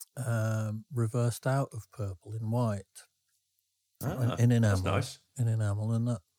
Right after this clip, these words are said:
Speaker 1: that could, could look good.
Speaker 2: Yeah, I like, yeah, I like
Speaker 1: Uh,
Speaker 2: that.
Speaker 1: so I'm gonna get them both made up,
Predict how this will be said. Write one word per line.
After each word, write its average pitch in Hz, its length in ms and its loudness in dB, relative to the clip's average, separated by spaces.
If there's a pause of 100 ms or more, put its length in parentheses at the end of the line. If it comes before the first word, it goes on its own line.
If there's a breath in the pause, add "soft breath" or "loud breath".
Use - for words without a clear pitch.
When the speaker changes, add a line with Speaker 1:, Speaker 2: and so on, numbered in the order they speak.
(120)
Speaker 1:
that 151 240 0
could, - 220 -2 (240)
could - 180 -8
look 98 140 -8
good. - 180 -14 (640 soft breath)
Speaker 2:
Yeah, 208 160 -10 (200)
I - 60 -8
like, 139 140 -6 (140)
yeah, 151 100 -12
I 139 40 2
like 135 120 4 (140)
Speaker 1:
Uh, - 40 0
Speaker 2:
that. - 100 -8 (120)
Speaker 1:
so 160 440 0
I'm 156 140 0
gonna 175 180 0
get 170 140 -2
them 160 140 -2
both 196 320 0
made 151 260 0
up, 107 160 -4